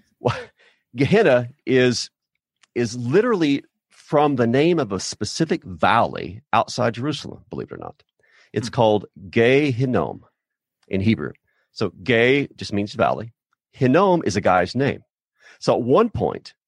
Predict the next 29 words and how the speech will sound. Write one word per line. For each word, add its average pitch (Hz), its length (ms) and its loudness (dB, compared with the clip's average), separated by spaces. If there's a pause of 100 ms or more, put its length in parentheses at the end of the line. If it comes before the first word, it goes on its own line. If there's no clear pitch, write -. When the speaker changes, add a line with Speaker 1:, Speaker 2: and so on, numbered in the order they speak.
(120)
Speaker 1:
in 113 140 0
Israel's 147 360 0
history, 90 320 -8
or 120 180 -2
even 120 360 0
pre-Israel's 170 680 -6
history, - 320 -14
there 127 100 -2
was 123 100 -2
a 127 60 -2
guy 131 260 4
named 135 260 2
Hinnom, 127 400 -2 (1040)
and 120 280 4
he 139 420 4
evidently 110 480 0
owned 110 220 4
the 131 60 2
valley 113 320 2
or 90 100 -2
lived 85 240 -2
near 101 120 -2
this 113 180 -6
valley, 85 340 -2
which 107 160 -10
was 82 100 -10
right 80 140 -2
outside 101 260 -6
Jerusalem. - 480 -14